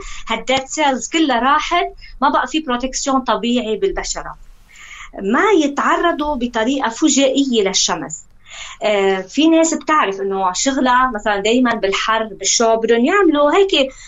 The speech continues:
آه، شوي شوي. أول أسبوع، آه، قد ما بقدر أنا أتعرض تدريجيًا، أقعد شوي، أرجع لحتى هالوجه أو هالجسم أو كل-، كلنا نتعرض، شعرنا حتى قد إيه بيصير تساقط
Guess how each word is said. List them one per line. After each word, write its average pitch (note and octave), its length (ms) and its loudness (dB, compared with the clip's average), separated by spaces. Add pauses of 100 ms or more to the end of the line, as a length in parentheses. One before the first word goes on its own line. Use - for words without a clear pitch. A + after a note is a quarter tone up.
(120)
آه، A3 220 0
شوي A4 340 4
شوي. C4+ 480 0
أول E4 320 2
أسبوع، D#4 540 0 (260)
آه، G#3+ 220 2
قد B3 200 -2
ما C4+ 40 2
بقدر A#3 300 0
أنا A3+ 460 2
أتعرض B3+ 480 0
تدريجيًا، A3+ 1120 -4 (340)
أقعد G#3+ 340 0
شوي، A#3+ 640 0
أرجع A#3+ 680 2
لحتى C4+ 440 -2
هالوجه B3 640 4
أو A3 140 2
هالجسم B3 540 0
أو G#3 140 2
كل-، E4+ 420 0 (400)
كلنا G3 440 2
نتعرض، A3+ 400 0 (140)
شعرنا D4 520 0
حتى A3+ 600 0
قد G3 140 2
إيه C#4 80 2
بيصير C4 300 0
تساقط C#4 720 0